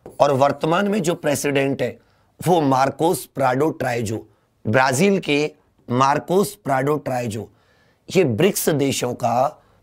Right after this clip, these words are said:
एक बैंक है स्पेशल, जो उन्हीं देशों को लोन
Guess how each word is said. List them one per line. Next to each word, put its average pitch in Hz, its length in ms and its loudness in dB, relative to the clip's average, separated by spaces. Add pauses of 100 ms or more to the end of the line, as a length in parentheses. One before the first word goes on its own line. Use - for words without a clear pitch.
(240)
एक 185 200 4
बैंक 165 460 2
है 190 120 4
स्पेशल, 139 560 -2 (560)
जो 143 140 2
उन्हीं 175 420 2
देशों 160 360 0
को 160 180 -2
लोन 147 300 2